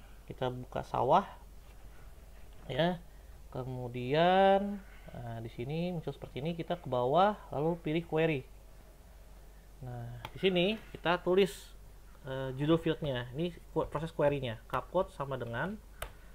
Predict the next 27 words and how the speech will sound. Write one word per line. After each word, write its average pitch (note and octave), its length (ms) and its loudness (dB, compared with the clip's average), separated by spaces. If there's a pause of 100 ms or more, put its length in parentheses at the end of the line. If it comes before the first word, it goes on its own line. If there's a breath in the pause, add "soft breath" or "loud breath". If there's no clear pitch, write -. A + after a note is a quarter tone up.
(480 loud breath)
nah, A#2 320 -8 (160)
karena C#3+ 240 0 (240)
be-, C#3 480 -4
apa, D#3 480 2
tipe C#3+ 240 -4
datanya C3+ 400 0
ini C3 160 -2
adalah, C3 160 0
eh, - 400 -6
string F#3+ 400 0
atau C#3 240 -4
teks, - 320 -2
maka C3+ 240 -8
kita - 160 -6
pakai, D#3+ 480 -2
eh, B2+ 840 -4 (280)
kutip - 400 -6
ya C3 160 -2 (240)
di A#2+ 160 -8
awal, C#3 320 0 (640 loud breath)
lalu C#3 160 0
pilih, C3 320 -2
ketik - 320 -8
ke-, - 80 -12 (160)
kotanya D3 400 -6
Padang, E3 480 -2
lalu D3 320 -4